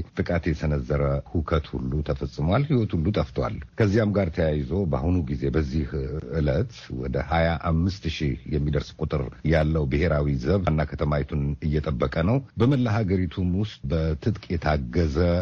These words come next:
ሁከት ሊፈጠር ይችላል በሚል ስጋት በተለይ ዋና ዋና ከተሞቹ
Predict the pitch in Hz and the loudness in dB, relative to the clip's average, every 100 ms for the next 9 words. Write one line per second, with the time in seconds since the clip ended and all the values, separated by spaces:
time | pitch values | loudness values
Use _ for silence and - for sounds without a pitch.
0 | 82 - 98 113 92 85 - 82 - 78 | -2 -2 0 2 0 -2 -2 -4 -2 -4
1 | 76 76 71 67 73 71 67 - 80 117 | -2 0 0 0 0 -2 -4 -4 0 0
2 | 110 - - - 127 127 113 92 90 85 | -2 -12 -20 -2 2 4 4 2 2 2
3 | 82 82 76 73 76 78 73 | 2 0 -2 -4 -2 -2 -2